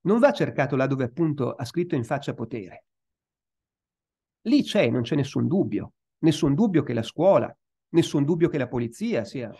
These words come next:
un apparato di potere. Se avessimo dei dubbi, la cronaca di questi giorni ce lo ricorda con una certa forza.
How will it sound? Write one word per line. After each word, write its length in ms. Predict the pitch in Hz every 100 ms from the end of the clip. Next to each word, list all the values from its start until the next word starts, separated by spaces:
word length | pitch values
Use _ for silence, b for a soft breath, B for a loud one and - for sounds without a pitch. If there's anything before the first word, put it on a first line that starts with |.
| B B - - - _ _ _ _
un 120 | 143
apparato 400 | 131 135 127 123
di 100 | 120
potere. 540 | 113 113 117 98 - - _ _ _ _ _ _ _ _ _ _ _ _ _ _ _ _
Se 200 | - -
avessimo 380 | 147 160 156 135
dei 160 | 160 165
dubbi, 340 | 135 120 147
la 100 | 147
cronaca 320 | 143 135 131
di 100 | 123
questi 260 | 120 120 -
giorni 320 | 117 117 135
ce 100 | 143
lo 80 | 113
ricorda 760 | 110 107 123 127 123 120 117 117
con 100 | 123
una 140 | 120
certa 680 | 113 127 120 127 117 117 - _
forza. 580 | 196 170 - - -